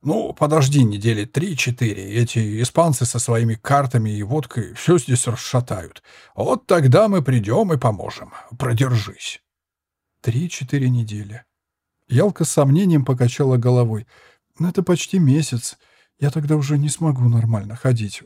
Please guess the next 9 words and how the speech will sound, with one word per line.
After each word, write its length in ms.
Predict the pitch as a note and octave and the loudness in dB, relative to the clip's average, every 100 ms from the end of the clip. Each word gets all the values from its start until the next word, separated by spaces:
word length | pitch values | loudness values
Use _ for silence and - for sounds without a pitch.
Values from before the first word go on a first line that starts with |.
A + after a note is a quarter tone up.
| - | -8
У 40 | C#3+ | -4
меня 320 | C#3+ D3+ D#3+ | 0 2 2
будет 360 | D3 D3+ C#3 B2+ | 2 0 0 -2
вот 240 | D#3 B3 | -4 -4
такой 340 | - F3 - B2 | -4 -4 2 2
живот". 420 | A#2 A#2+ A2 - _ _ _ _ | 2 0 -2 -10 _ _ _ _
Она 200 | - A#2 | 0 0
показала 560 | D#3+ C#3+ C#3+ A#2+ A2+ G#2 | 2 0 2 2 0 -2
руками. 500 | A#2 B2 G#2 - F2+ | -6 -4 -8 -10 -20